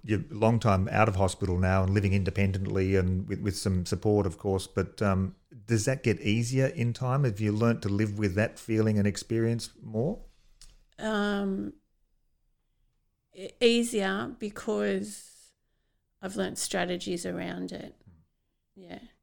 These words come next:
Speaker 1: And what would, what sort of strategies would they be?
Speaker 2: I just have learnt to stay away from crowded places. Well, I just don't go anywhere there's, <laughs> where there's more than two or three people.
Speaker 1: Mm-hmm.
Speaker 2: Uh, earplugs,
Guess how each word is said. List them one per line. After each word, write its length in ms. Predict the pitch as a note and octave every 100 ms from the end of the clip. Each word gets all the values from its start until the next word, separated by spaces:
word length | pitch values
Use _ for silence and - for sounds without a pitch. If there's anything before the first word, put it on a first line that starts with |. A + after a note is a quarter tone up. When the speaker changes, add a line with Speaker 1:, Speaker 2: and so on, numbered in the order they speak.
| _ _ _
Speaker 1:
And 200 | G2 G2+
what 140 | G#2+ G2
would, 80 | F#2 _
what 240 | A2 -
sort 160 | - G2
of 40 |
strategies 380 | F2 F#2 E2+ F2 -
would 100 | -
they 120 | F2+ _
be? 100 | _ _ _
Speaker 2:
I 80 | G3
just 500 | F#3+ F#3+ F3 - - _ _ _ _ _ - -
have 240 | F#3+ G3
learnt 240 | G3+ F#3+ -
to 80 | -
stay 340 | - - F#3
away 220 | F3+ F3+
from 320 | F3+ - F#3 G3
crowded 440 | - G3+ G3 G3+
places. 400 | - F#3+ G3 -
Well, 140 | G3 F3+
I 60 |
just 280 | F#3+ - -
don't 200 | G2 G2+
go 100 | F#3
anywhere 320 | F#3+ F#3+ F#3+ F#3+
there's, 300 | F#3+ G3 - - _ _
<laughs> 340 | _ - - -
where 120 | F#3
there's 240 | F#3+ F3+
more 140 | G#3 G3+
than 140 | A3
two 160 | G3+ G3
or 60 |
three 240 | G3+ - G3+
people. 480 | - G#3+ G#3 G3+ G#3 - - _ _ _ _ _ _ _ _ _
Speaker 1:
Mm-hmm. 80 | F#3+
Speaker 2:
Uh, 140 | F3+ F#3+
earplugs, 1080 | G3+ G3 G3 - G3+ G3 - - - - -